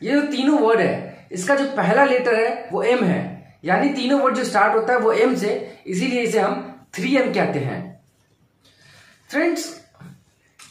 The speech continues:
आज जो हम बात करने वाले हैं west के बारे में, यानी मुदा के बारे में। मुरा means होता है overburden। या overburden को हम इस तरह कह सकते हैं, ज़रूरत से ज़्यादा load लेना या ज़रूरत से ज़्यादा उसके ऊपर overburden होना।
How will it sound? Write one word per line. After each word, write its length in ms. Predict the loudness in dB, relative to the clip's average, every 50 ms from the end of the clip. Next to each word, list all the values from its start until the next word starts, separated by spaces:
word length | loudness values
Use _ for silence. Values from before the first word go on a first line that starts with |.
| -2
आज 200 | 0 0 2 2 0
जो 80 | 0
हम 100 | 2 4
बात 240 | 6 6 6 4 4
करने 200 | 0 0 0 2
वाले 240 | 2 2 2 0 0
हैं 680 | -2 -2 -6 -6 -10 -12 -18 -20 _ _ _ -16 -14 -6 0
west 300 | 0 2 2 0 -2 -2
के 60 | 0 2
बारे 240 | 2 2 2 0 -2
में, 360 | -4 -8 -10 -12 -16 -20 -20 _ _ _ _ _ _ -6
यानी 440 | -2 -2 0 2 2 0 0 -4 -4
मुदा 300 | -2 0 2 4 4 4
के 120 | 4 2 2
बारे 240 | 2 2 2 0 -2
में। 140 | -4 -6 -8 -12 -16 -20 _ _ _ _ _ _ _ -8
मुरा 140 | -4 -2 2
means 260 | 2 2 2 0 -2
होता 180 | -2 0 2 2
है 80 | 2
overburden। 580 | 2 2 4 4 4 4 2 0 0 -4 -6 -8 -10 -14 -20 -20 -20 -20 -20 _ _ _ _
या 100 | -14 -14 -14 -14 -20 _ _ -20 _ -4
overburden 420 | 2 2 4 4 4 2 2 2 2
को 60 | 2
हम 80 | 2 2
इस 120 | 2 2
तरह 140 | 2 2 4
कह 120 | 2 2
सकते 260 | 2 0 -2 -2 -2
हैं, 400 | -2 -2 -2 -4 -6 -12 -18 -16 -14 -6
ज़रूरत 440 | 0 2 2 2 4 2 2 2
से 120 | 2 0 0
ज़्यादा 380 | 2 2 2 2 4 4 2 2
load 240 | 4 4 4 4 4
लेना 560 | 4 2 2 0 -2 -4 -6 -8 -14 -16 -14 -8
या 80 | -4 -2
ज़रूरत 380 | 0 2 2 2 2 0 0 0
से 120 | 0 0
ज़्यादा 280 | 2 2 2 4 4 2 0 0 -4 -8 -10 -10
उसके 220 | -10 -8 -2 0
ऊपर 300 | 0 0 0 0 0 2
overburden 420 | 2 4 4 4 4 2 4 2
होना। 220 | 2 0 0 -2